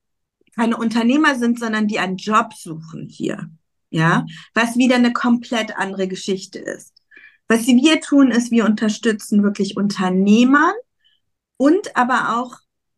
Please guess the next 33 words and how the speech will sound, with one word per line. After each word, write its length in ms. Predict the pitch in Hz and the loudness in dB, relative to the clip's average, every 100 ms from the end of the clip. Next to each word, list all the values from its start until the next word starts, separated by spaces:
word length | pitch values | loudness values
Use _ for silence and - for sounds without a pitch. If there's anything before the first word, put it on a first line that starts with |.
| _ _ | _ _
komplette 600 | - 240 240 - 247 240 | -12 -6 -6 -6 -8 -6
Familien. 800 | 220 - 214 208 214 190 151 123 | -6 0 4 4 4 2 -2 -4
Das 180 | 160 160 | -4 -2
heißt, 340 | 196 185 208 - - _ _ _ - | 2 2 0 -6 -20 _ _ _ -2
ähm, 480 | 202 202 202 202 - _ _ _ _ | 0 2 0 -4 -8 _ _ _ _
unser 260 | 214 208 208 | 0 0 0
Fokus 440 | 208 302 302 285 | -4 -4 -4 -6
liegt 300 | - 254 - | -6 -8 -8
auf 120 | 202 202 | -8 -8
Unternehmer, 460 | 202 196 285 359 | -6 -2 -2 -2
die 140 | 302 226 | -2 -2
auswandern 500 | 240 240 240 226 220 | -2 -2 -2 -2 -2
wollen, 220 | 220 214 | -2 -2
aber 160 | 202 | -4
da 120 | 196 202 | -2 -2
gibt's 220 | 220 - | -4 -6
dann 180 | 208 208 | -4 -2
keinen 180 | 196 | -2
Unterschied, 420 | 185 240 226 185 - | -2 -2 -2 -4 -6
ob 120 | - | -10
du 200 | 190 - | -14 -6
einundzwanzig 800 | 196 208 208 220 233 - 311 - | -6 -4 -4 -2 -2 -2 -4 -2
bist 260 | 330 339 _ - - - | -2 -2 _ -20 -16 -2
oder 320 | 233 226 220 | 2 2 0
fünfundvierzig, 840 | 277 247 233 220 247 254 - 247 | -2 0 0 0 -2 -4 -6 -10
fünfundfünfzig, 840 | - 254 240 240 247 240 - 233 - | -4 -2 -2 0 0 0 -4 -6 -2
fünfund-, 300 | 208 196 220 | 0 2 4
ne? 200 | 285 427 | 4 2
Also 200 | 220 220 | -2 -2
das 200 | 220 247 | -2 0
macht 220 | 247 240 | 0 0
keinen 180 | 240 214 | -2 -4
Unterschied, 500 | 214 302 311 294 294 | -2 -4 -2 -2 -4